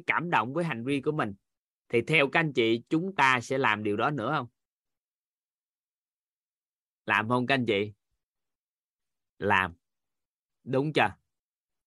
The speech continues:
Vậy thì đặt ra câu hỏi nè anh gì nè. Vậy thì chỉ cần làm cho những người thân yêu xung quanh chúng ta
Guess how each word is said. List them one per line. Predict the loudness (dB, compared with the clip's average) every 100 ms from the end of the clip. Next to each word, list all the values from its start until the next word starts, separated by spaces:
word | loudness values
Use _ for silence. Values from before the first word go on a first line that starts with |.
| _ _ _ _ _ _ _ 2
Vậy | 2 4
thì | 4
đặt | 4 4
ra | 4 4
câu | 2 0
hỏi | 0 -2
nè | -2
anh | -4 0
gì | -2
nè. | -2 -6 -10 _ _ _ _ _ _ _ _ -2
Vậy | 0
thì | 0 -2
chỉ | -2 2
cần | 2 2
làm | 0 -2 -2
cho | -6
những | -6 -4
người | -2
thân | -2 -2 -2
yêu | -2 -2
xung | 0 0 2
quanh | 0 0
chúng | -2
ta | 2 2 0